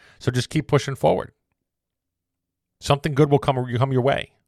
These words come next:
Many people told me that this morning. I believe that something good is gonna come your way just based on the fact that you're a good person and karma pays off the way it should be. You know?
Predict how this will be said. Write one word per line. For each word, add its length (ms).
Many 220
people 260
told 220
me 60
that 160
this 180
morning. 260
I 80
believe 640
that 140
something 440
good 200
is 80
gonna 180
come 260
your 120
way 480
just 280
based 300
on 80
the 60
fact 340
that 160
you're 160
a 40
good 180
person 420
and 100
karma 540
pays 440
off 320
the 100
way 140
it 80
should 220
be. 180
You 120
know? 220